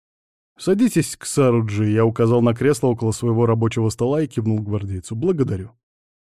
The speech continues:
Тот молча стукнул себя кулаком в грудь и скрылся за дверью.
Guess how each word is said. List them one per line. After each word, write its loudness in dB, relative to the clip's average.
Тот -6
молча 2
стукнул -4
себя -4
кулаком -4
в -8
грудь -2
и -2
скрылся -6
за -4
дверью. -10